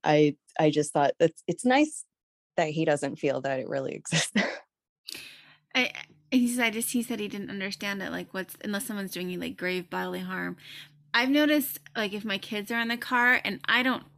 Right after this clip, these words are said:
Speaker 2: have road rage really ever, except for, like, if someone's about to hit me, which someone, you know, like, threw, like, accidentally, like, I don't know. It was a whole, like, freeway incident where they,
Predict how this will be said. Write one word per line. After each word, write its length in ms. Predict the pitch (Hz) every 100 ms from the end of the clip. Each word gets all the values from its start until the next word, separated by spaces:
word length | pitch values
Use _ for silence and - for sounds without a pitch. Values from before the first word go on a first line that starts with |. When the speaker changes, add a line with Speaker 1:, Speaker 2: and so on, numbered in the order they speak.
| -
Speaker 2:
have 300 | 202 185 180
road 200 | 190 202
rage 300 | 208 214 208 - _
really 440 | 196 185 185 - _ -
ever, 300 | 208 190 208
except 280 | 214 - 196
for, 100 | 185
like, 140 | 180 196
if 80 |
someone's 260 | - 185 175
about 200 | 180 -
to 40 | 180
hit 160 | - -
me, 160 | 202
which 320 | 190 - - - _ _ _
someone, 480 | 196 185 175 - -
you 160 | - 175
know, 80 |
like, 200 | - -
threw, 240 | - 196 196
like, 280 | 185 - - - -
accidentally, 320 | 196 214 196
like, 260 | 175 - -
I 160 | 214
don't 100 | 196
know. 200 | 180 185 -
It 80 | 220
was 180 | 233 220
a 180 | 196 196
whole, 200 | 208 185
like, 220 | 180 -
freeway 360 | - 190 185 180
incident 560 | 180 180 180 170 -
where 160 | 180 170
they, 240 | 175 175